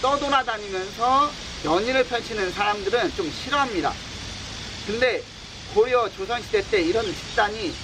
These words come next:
대거 형성될 수 있었던 배경은 무엇일까요? 그것은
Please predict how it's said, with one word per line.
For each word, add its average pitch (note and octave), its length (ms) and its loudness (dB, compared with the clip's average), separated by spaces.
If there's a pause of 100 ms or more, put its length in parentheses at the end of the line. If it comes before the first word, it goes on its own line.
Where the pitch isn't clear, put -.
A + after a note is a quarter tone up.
대거 G#3+ 380 4
형성될 A3+ 500 0
수 G3 120 -4
있었던 E3 500 -2
배경은 D#3 540 0
무엇일까요? E3+ 580 -2 (760)
그것은 A#3+ 520 0